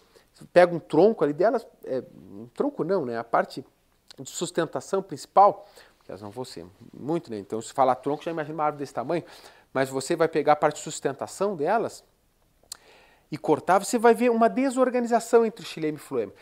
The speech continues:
Se tu pegar no, nas monocotiledôneas, né? Se você pegar uma eudicotiledônea,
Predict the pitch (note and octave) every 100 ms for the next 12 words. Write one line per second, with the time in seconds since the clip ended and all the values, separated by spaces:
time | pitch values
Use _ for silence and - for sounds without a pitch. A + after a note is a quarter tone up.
0 | _ - - F#3+ F3+ F#3 D3 D#3 D3+ A#2+
1 | A#2 A#2+ A#2+ C#3 D#3 G3+ G#3 G#3 G3+ G3+
2 | G3+ C#3+ G#2 G2+ - _ - D3 A#3 A3
3 | F#3+ E3+ D#3+ - A3 D4+ B3 E3 - D3
4 | B2+ G#2+ A2+ G3 A3+ A#2